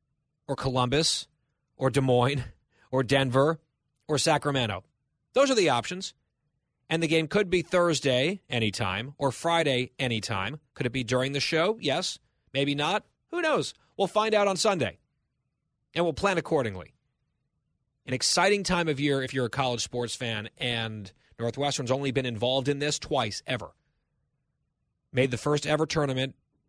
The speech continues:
in twenty seventeen, and now, amazingly, we've been a lock for a couple of weeks.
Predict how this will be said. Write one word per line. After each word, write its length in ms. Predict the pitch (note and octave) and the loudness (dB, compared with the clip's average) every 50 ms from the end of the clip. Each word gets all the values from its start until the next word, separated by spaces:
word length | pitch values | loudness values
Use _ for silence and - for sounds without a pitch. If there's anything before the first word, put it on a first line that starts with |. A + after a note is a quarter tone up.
| _ _ _ _ _ _ _ _ _ | _ _ _ _ _ _ _ _ _
in 280 | - B2+ B2 A#2+ A#2 A2+ | -2 0 0 0 0 -2
twenty 260 | - D#3 D3 D3+ D3 | -2 -2 -2 0 0
seventeen, 760 | C3 - D#3+ C#3+ C3 C#3+ B2+ - C#3 A2+ G#2+ G#2+ G#2+ G#2+ - _ _ _ _ _ _ _ _ _ _ _ _ _ _ _ - | 0 2 2 0 0 -2 -4 -2 -2 -2 -2 -2 -4 -6 -10 _ _ _ _ _ _ _ _ _ _ _ _ _ _ _ -4
and 320 | A#2+ A2+ A2+ A2+ G#2+ G#2+ | -2 0 0 0 0 0
now, 600 | A2+ B2 C3 C3+ C3 C3 C3 C3 C3 B2+ B2 - - _ _ _ _ _ _ _ _ _ _ _ _ | 0 0 0 0 2 2 2 2 2 0 -2 -6 -10 _ _ _ _ _ _ _ _ _ _ _ _
amazingly, 540 | B2 A#2+ C3 D3 E3 D3 D3+ B2+ A2+ G#2+ G2+ | -2 0 2 2 2 2 0 -2 -2 -2 -2
we've 140 | G#2 A2 G#2 | -2 0 0
been 120 | A#2+ A#2+ | 0 0
a 60 | A#2 | 0
lock 340 | A2 A2 A#2+ B2+ B2 A#2+ - | 0 2 2 2 2 2 0
for 160 | - - A2+ | -4 -4 -4
a 60 | G#2+ - | -4 -2
couple 260 | - B2 - A2+ G#2+ | -4 -4 -4 -4 -6
of 80 | F#2 | -6
weeks. 380 | F#2+ G2+ F2+ D#2 C#2+ - - - | -6 -6 -8 -8 -8 -12 -12 -12